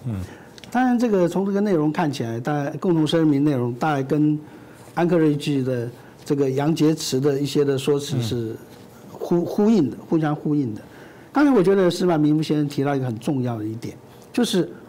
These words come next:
Speaker 2: 俄国当初在并吞克里米亚半岛的这个经验啊。第一个，这个经验，还有就是说在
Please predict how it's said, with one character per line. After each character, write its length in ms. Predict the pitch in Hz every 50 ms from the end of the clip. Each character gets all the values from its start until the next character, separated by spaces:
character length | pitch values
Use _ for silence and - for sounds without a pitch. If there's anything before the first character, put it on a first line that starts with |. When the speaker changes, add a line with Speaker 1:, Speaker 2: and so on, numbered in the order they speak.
| - - -
Speaker 2:
俄 220 | 311 294 247 175
国 280 | 147 - 139 123 123 135
当 280 | - - 202 196 190
初 220 | 180 - - 180 180
在 220 | 170 160 151 135
并 320 | 135 - - 226 185 156 143
吞 200 | - 170 160 160
克 160 | - - 202
里 120 | 165 151
米 100 | 139 143
亚 160 | 143 127 113 110 -
半 180 | 156 135 120 113
岛 160 | 110 98 - - - - - - - - - - - -
的 220 | 160 147 135 135 139 -
这 140 | - 311 277
个 120 | 202 165
经 380 | 143 - - - 202 190 185 190
验 180 | 196 202 151 - - - - - - -
啊。 160 | - - - - - - - - - - - - - - - - - - -
第 140 | 269 262
一 40 | 254
个， 220 | 226 185 - - - - - - - - - - - - - - - - - - - - -
这 140 | - 320
个 80 | 262 240
经 220 | 185 233 233 233
验， 200 | 233 220 185 151 135
还 240 | 135 - - - 254
有 240 | 269 247 170 139 135
就 160 | - 202 190
是 40 | -
说 160 | 196 175 175
在 400 | 170 - 202 180 160 139 127